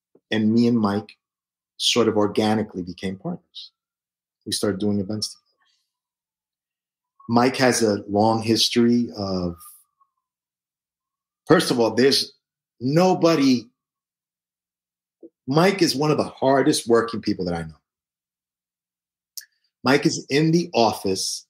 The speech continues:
often seven days a week at ten A M, the latest, till eight P M. Works hard,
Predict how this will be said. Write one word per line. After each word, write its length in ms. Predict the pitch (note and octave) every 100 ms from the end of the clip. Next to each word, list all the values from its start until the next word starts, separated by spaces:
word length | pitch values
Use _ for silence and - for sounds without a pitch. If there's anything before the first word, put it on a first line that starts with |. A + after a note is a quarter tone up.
| _ _ _
often 480 | A#2 B2 - B2 A#2
seven 500 | - - B2+ D3+ D3
days 320 | C#3 C3 A#2
a 60 | B2+
week 440 | G2+ F2 - - _ _ _ _ _ _ _ _ _ _ _ _
at 160 | G#2 -
ten 200 | - G#2+
A 140 | F#2+
M, 140 | D#2+ - _ _ _ -
the 60 | F#2
latest, 520 | F#2 E2+ - - - _ _
till 220 | - A2+ -
eight 200 | A2 A2
P 180 | - F2
M. 120 | D#2 _ _ _ _ _ _ _ _ _ _ _ _ _ _ _ _ _ _ _ _ _ _ _ _ _ _ _ _ _ _ _ _ _
Works 240 | - - -
hard, 440 | - - - -